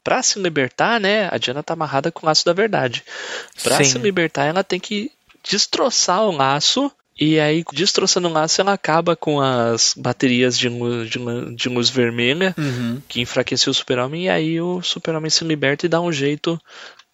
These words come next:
Speaker 1: no Batman. Só que isso acaba com ela, tipo, meio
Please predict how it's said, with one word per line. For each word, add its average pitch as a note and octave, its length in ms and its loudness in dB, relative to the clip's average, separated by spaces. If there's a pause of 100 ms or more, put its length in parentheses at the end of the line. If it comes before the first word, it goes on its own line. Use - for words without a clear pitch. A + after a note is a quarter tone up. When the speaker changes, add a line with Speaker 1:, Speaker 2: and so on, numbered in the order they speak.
(140)
Speaker 1:
no D3+ 140 2
Batman. C3 480 0 (220)
Só - 200 -2
que B2+ 220 0
isso C3 180 2
acaba E3+ 520 -2
com C3+ 260 -2
ela, A#2 720 -4
tipo, - 280 -6
meio A#2+ 360 -6